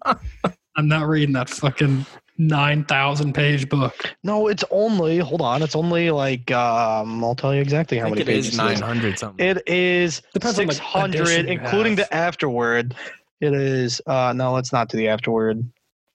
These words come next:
Speaker 3: Let's do, no, let's not do the terminology. Let's, it's, it's only, it's only, it's only, it's only, well, that's a lot of terminology, a lot of appendixes. How does this all work?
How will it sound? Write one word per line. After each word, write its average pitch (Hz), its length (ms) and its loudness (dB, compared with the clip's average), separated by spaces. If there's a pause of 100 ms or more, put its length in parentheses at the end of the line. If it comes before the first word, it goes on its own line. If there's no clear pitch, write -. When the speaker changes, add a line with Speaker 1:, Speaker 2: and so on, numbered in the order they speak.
(160)
Speaker 3:
Let's 131 280 -2
do, 120 360 0 (500)
no, 117 120 0
let's 113 120 -4
not 113 140 0
do 117 80 -2
the 110 180 2 (420)
terminology. 110 840 0
Let's, 117 400 -2
it's, - 240 -2
it's 131 160 -6
only, 160 440 0 (320)
it's - 100 -8
only, 143 340 2
it's - 160 -8
only, 127 240 2
it's 117 160 -6
only, 113 220 0
well, 107 100 0
that's 101 140 -2
a - 40 -2
lot 107 100 2
of 101 80 -4
terminology, 110 500 -2
a 107 40 0
lot 107 140 0
of 98 80 -4
appendixes. 107 640 -2
How 135 160 2
does 127 160 -2
this - 120 -4
all 101 180 -2
work? 131 440 -2